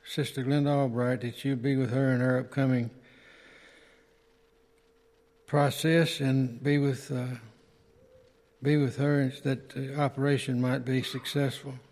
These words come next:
And we pray for Denise Gupton, that you help her to, in her knee surgery, to recover soon.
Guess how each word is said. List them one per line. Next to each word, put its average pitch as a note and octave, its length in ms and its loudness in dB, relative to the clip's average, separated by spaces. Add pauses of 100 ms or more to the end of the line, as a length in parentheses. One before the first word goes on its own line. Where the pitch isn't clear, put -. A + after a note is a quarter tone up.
(760)
And B2+ 160 -4
we C3+ 100 2
pray C#3+ 320 0
for C#3 140 -2
Denise C#3 420 0
Gupton, B2+ 540 -6 (240)
that B2+ 260 -8
you C3 200 -2
help C#3 320 -2
her D3 220 0
to, B2+ 200 -4 (1500)
in C3 140 -4
her C3+ 440 2 (560)
knee D3 160 6
surgery, C3+ 540 0
to B2+ 260 -6 (140)
recover C3+ 500 0
soon. C3+ 520 -2